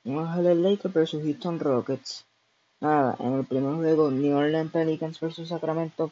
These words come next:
Kings, este, pues, Sacramento ganó el juego ciento cuarenta a ciento veinticinco. Este, pues nada,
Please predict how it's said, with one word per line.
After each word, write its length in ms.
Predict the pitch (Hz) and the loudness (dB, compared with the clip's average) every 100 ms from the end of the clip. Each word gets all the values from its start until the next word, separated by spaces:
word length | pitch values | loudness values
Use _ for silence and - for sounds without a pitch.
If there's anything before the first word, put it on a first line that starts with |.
| - | -2
Kings, 480 | 214 180 185 - - _ _ _ _ _ | -2 -2 -4 -10 -20 _ _ _ _ _
este, 960 | - 151 143 _ - 147 139 131 123 113 110 - _ _ _ - | -2 -2 -4 _ -4 -2 0 -2 -2 -4 -6 -14 _ _ _ -4
pues, 320 | 156 131 120 120 - - - | 2 2 2 -4 -20 -20 -10
Sacramento 680 | 143 139 143 135 131 143 151 | -6 -4 -4 -4 -4 -2 0
ganó 260 | 160 160 | 0 0
el 80 | 170 | -2
juego 460 | 165 160 165 143 147 | 0 2 2 2 -2
ciento 420 | - 139 127 120 | -4 -4 -2 0
cuarenta 720 | 117 120 160 170 - 156 151 - | 2 0 -2 -6 -8 -8 -6 -6
a 120 | 139 | -6
ciento 380 | 147 123 117 120 | -2 -4 0 0
veinticinco. 920 | 120 117 113 - 127 120 - 117 117 _ _ _ _ _ - | -2 -4 -8 -4 -2 -2 -4 -10 -12 _ _ _ _ _ -6
Este, 1300 | 131 139 139 _ 143 139 127 123 123 123 120 113 110 110 131 _ - _ - - _ _ _ _ - | -2 -2 -4 _ 0 2 4 4 4 4 2 0 -4 -8 -14 _ -20 _ -20 -20 _ _ _ _ -4
pues 140 | 147 | 0
nada, 400 | 147 147 151 143 | 0 0 0 -2